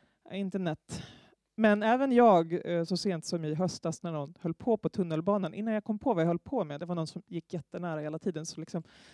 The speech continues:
jag satt så här, <laughs> så här till slut, helt inträngd med mina långa ben och armar, innan jag bara, "Vad fan?" Och liksom bara,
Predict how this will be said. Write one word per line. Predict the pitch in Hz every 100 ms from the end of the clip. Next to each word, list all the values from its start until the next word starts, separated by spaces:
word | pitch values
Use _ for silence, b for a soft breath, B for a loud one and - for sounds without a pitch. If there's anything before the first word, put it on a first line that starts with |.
| B B B
jag | -
satt | - 220 -
så |
här, | 233 262 247 - 240 - -
<laughs> | _
så | - 220
här | 226
till | 220 208
slut, | 175 151
helt | - 165
inträngd | - 190 170 214 214 180
med | 175
mina | 165 165
långa | 165 156 156 b b b b b
ben | 220 269 277
och | -
armar, | 240 214 214 277
innan | 226 202
jag | 180
bara, | 165
"Vad | 165 -
fan?" | - - 320 226 175 285
Och | - 185
liksom | 185 226 220 _
bara, | 214 226